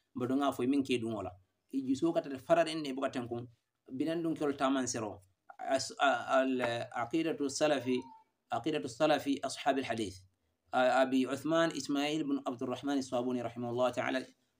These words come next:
أي نين كوين، كوين يا بنندون كل تامن سرو. Ibina lona momo bidan moya ayasi wala wala silo kan wala ta famu bidan molti wala ka wala copy mi yalon ka kada fil Sheikh Muhammad ibn Abdul Wahhab la ayat ra malon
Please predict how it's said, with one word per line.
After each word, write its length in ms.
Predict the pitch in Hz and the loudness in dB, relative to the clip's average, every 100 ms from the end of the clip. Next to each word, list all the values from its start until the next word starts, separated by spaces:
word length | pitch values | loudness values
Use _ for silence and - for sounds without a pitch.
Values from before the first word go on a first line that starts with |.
| 123 | -2
أي 200 | 131 135 | 0 0
نين 340 | 147 151 156 | 0 0 -2
كوين، 380 | - - 143 131 | -6 -4 -2 -2
كوين 280 | - 135 131 | 0 2 2
يا 120 | 123 | 2
بنندون 380 | 135 156 160 147 | -2 -2 -2 -2
كل 160 | 135 | -4
تامن 320 | 127 123 123 120 | -2 -2 -2 -6
سرو. 320 | 117 98 95 _ _ | -6 -8 -12 _ _
Ibina 280 | 135 151 165 | 0 2 4
lona 220 | 151 147 135 | 2 2 0
momo 460 | 135 165 165 143 | 0 0 -2 -4
bidan 280 | 131 156 160 | -2 -2 -2
moya 480 | 160 160 160 147 139 - | -2 0 4 6 4 0
ayasi 360 | 123 139 147 147 | 0 0 0 -6
wala 140 | 143 | -6
wala 200 | 135 139 | -4 -6
silo 260 | 135 151 139 | -4 -4 -2
kan 180 | 139 135 - _ | -2 -6 -10 _
wala 220 | 131 143 | -2 0
ta 100 | 135 | 0
famu 220 | 131 156 139 | -2 -6 -2
bidan 240 | 147 151 | -2 -2
molti 460 | 156 143 131 135 - _ _ | 0 -2 -2 -6 -10 _ _
wala 340 | 127 131 127 | -6 -2 -4
ka 100 | - | 0
wala 240 | 147 156 147 | 0 2 2
copy 440 | 160 151 151 - - - 131 | 0 0 0 -2 -8 -8 0
mi 140 | 147 | 2
yalon 200 | 151 143 139 | 4 4 2
ka 100 | 127 | 0
kada 280 | 143 143 139 | -2 0 0
fil 140 | 135 | -2
Sheikh 260 | 127 139 - | -8 -10 -8
Muhammad 360 | 131 123 139 135 | -8 -6 -8 -8
ibn 160 | 131 | -6
Abdul 240 | 127 127 127 | -6 -6 -6
Wahhab 240 | 120 127 | -4 -2
la 80 | 123 | -2
ayat 240 | 135 139 | 0 -2
ra 160 | 127 117 | -2 -4
malon 400 | 117 113 107 | -4 -4 -6